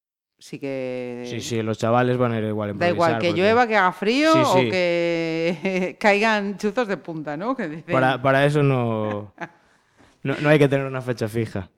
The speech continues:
Speaker 1: Sí, señor. Pues, eh, yo le agradezco mucho a Bastián que nos haya acompañado para, oye, conocer algo nuevo,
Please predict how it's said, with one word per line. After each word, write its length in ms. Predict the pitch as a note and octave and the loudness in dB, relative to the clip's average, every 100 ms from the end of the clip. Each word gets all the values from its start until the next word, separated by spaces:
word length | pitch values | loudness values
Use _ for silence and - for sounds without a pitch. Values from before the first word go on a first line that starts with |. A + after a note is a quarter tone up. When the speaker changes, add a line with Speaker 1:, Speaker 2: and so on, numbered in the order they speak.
| _ - | _ -14
Speaker 1:
Sí, 160 | F#3+ E3 | -12 -10
señor. 480 | - B2 A#2+ A#2+ B2+ - - - _ | -12 -14 -12 -14 -16 -20 -20 -20 _
Pues, 580 | - G3 F#3 F3+ E3+ - | -2 0 2 0 -4 -6
eh, 260 | F3 D#3+ D#3 | -4 -4 -2
yo 120 | F#3 | 2
le 60 | |
agradezco 1080 | A#3 A#3 G#3+ G3 - G3 F3+ E3+ E3+ D#3 D3+ | 2 0 -4 -4 -2 0 0 0 -2 -4 -6
mucho 240 | D#3 D#3+ F3 | -8 -4 -2
a 40 | |
Bastián 420 | D3 D3+ E3+ F3 | -2 -4 -4 -4
que 140 | E3 D3+ | -6 -6
nos 180 | C#3+ D#3 | -6 -6
haya 160 | D#3+ | -8
acompañado 760 | D3 D3 C#3+ C#3 E3 F#3+ G3+ F#3+ | -8 -8 -8 -6 -4 -2 -4 -6
para, 540 | D3+ C3+ B2 B2 - _ _ - | -8 -6 -6 -8 -12 _ _ -6
oye, 280 | D4 C4 - _ | -4 -4 -8 _
conocer 760 | - D3+ D3 - G3 F#3+ F3+ F3 | -6 -4 -4 -2 0 2 0 0
algo 680 | E3 D#3 D#3+ D3+ D#3+ D3+ D3+ | -2 -2 -4 -2 -4 -4 -4
nuevo, 480 | E3+ A#3 F#3+ C#4+ | -2 -2 -4 -10